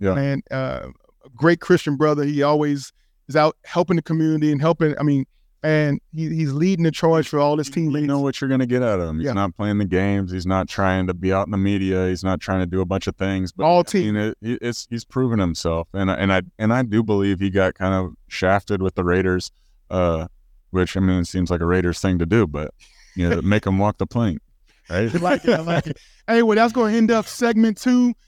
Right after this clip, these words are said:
Speaker 2: We're gonna take a quick break, and then when we come back, we're gonna kinda switch gears, and we're gonna pick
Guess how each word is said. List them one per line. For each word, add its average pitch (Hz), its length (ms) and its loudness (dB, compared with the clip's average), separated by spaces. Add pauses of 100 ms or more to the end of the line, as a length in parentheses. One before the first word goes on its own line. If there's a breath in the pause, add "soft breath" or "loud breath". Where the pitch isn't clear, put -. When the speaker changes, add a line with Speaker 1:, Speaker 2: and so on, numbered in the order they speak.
(100)
Speaker 2:
We're 196 100 -4
gonna 214 100 2
take 208 160 -2
a 180 80 -2
quick 269 240 -2
break, 226 320 4 (180)
and 165 100 -4
then 214 160 2
when 285 120 4
we 294 80 2
come 226 240 0
back, 208 240 4
we're 208 80 -6
gonna 196 180 0
kinda 208 220 0
switch - 380 -6
gears, 190 460 4 (240)
and 160 120 -4
we're 196 100 2
gonna 220 160 4
pick 254 320 -2